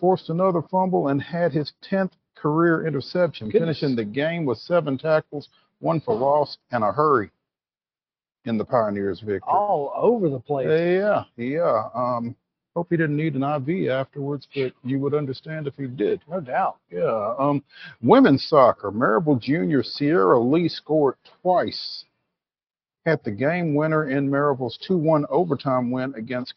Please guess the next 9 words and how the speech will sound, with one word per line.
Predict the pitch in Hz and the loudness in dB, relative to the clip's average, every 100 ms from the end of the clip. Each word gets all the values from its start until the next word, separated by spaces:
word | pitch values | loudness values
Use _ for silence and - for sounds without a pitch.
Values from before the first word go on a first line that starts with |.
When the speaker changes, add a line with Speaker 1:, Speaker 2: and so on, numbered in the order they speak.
| - | -2
Speaker 1:
Covenant | 170 170 180 190 - _ _ _ _ 165 | 0 0 -2 -6 -14 _ _ _ _ -2
in | 151 143 | 0 0
the | 123 - - | -2 -4 -14
Collegiate | 120 127 190 170 147 _ | -6 -4 -2 -4 -6 _
Conference | - 156 151 143 - 123 | -6 -6 -4 -8 -8 -6
of | 117 | -8
the | |
South | 107 156 156 - | -6 -4 -4 -4
Championship. | - 220 247 107 92 - 107 427 | -8 -6 -6 -8 -12 -14 -12 -12